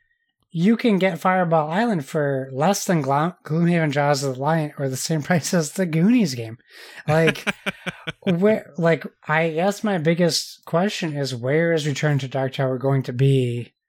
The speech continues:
Speaker 1: in six months?
Speaker 2: Yeah.
Speaker 1: And that is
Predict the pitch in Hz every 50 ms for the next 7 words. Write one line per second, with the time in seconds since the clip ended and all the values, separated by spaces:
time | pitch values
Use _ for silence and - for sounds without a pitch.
0 | _ _ _ _ _ _ - 151 139 127 - 147 - - - 139 139 131 - -
1 | _ - - - - - - - _ - - - - - - - - 110 110 120
2 | 123 127 139 139 135 131 131 131 131 131 120 - - _ - 143 147 151 151 147
3 | 139 135 127 131 - _ _ _ _ _ _ _ _ _ _ _ _ _ _ -
4 | 147 147 139 131 123 120 - - - -